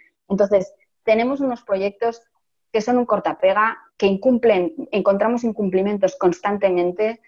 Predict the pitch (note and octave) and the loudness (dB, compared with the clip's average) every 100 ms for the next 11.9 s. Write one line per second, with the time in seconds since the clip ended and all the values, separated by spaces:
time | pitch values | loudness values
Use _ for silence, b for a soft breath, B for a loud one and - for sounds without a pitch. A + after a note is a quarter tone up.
0 | B B B _ G#3 G3+ G3+ G3+ G3 F#3+ | B B B _ 4 6 8 6 6 2
1 | - _ _ _ A#3+ - C4 G#3+ F#3+ F3 | -6 _ _ _ -2 0 0 0 -4 -6
2 | G#3 - A#3 - A3 G#3+ G3+ - F3 G3 | -8 -4 -6 -2 0 2 2 -2 -2 0
3 | F#3+ E3+ F3 F3+ F#3+ G3 - G#3 G#3 F#3+ | 0 0 2 2 0 -2 -4 -4 -2 -4
4 | F#3+ F#3+ F#3+ G#3+ G#3+ C#4 C4+ C#4+ - G3+ | -4 -6 -6 -8 -4 -2 0 -2 -6 -4
5 | F#3+ - F3+ E3 F#3+ G3 F#3 D#3+ F3 E3+ | -2 -2 -6 0 2 2 0 -2 -2 -4
6 | E3 b b - A#3 C4+ C#4 D4 C4+ B3+ | -6 b b 0 4 4 4 2 2 0
7 | B3 A3+ G#3+ - G#3 G#3 G3 G3 G3+ A3 | -2 -4 -6 -12 -10 -6 -6 -2 0 2
8 | A3+ b b _ - G#3+ G3+ F#3+ F#3 - | 0 b b _ 0 4 6 6 4 -2
9 | _ - G#3 G3 G3 F#3+ F#3 G#3+ G#3+ A3 | _ -4 -2 0 0 -2 -4 -2 2 2
10 | A#3+ B3 A#3+ A3+ G#3 G3 A3+ A3+ A#3 A3 | 2 -2 -2 -2 -2 0 4 6 4 2
11 | A#3+ A#3+ A#3+ B3 G#3+ F#3+ G3 G#3+ | 4 4 4 4 4 4 0 -4